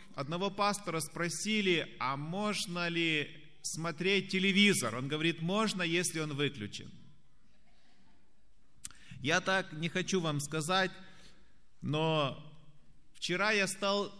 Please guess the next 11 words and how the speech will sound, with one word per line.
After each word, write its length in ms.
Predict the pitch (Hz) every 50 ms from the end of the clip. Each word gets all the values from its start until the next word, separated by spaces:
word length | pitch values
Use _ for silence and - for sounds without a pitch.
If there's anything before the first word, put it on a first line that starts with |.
| - - -
свидетелем 920 | - - - 160 175 180 151 196 226 233 220 208 190 180 175 165 165 139 123 - -
одной 340 | 135 139 131 165 185 190 180
темы, 580 | 185 - 196 214 208 196 156 123 104 87 - - - - - - - - - -
которая 420 | - 147 147 190 180 170 160 156
развивалась 880 | 156 151 151 147 156 147 151 175 185 180 165 160 151 151 - - - -
на 400 | - 123 135 139 143 143 139 135
одной 400 | - 131 139 131 156 175 170 160
из 120 | 147 139
станций, 680 | 143 - 165 165 160 156 151 - - 143 131 117 - -
F 160 | - 127 -
M-станций. 720 | 160 156 160 156 - 156 143 127 113 107 - - - 90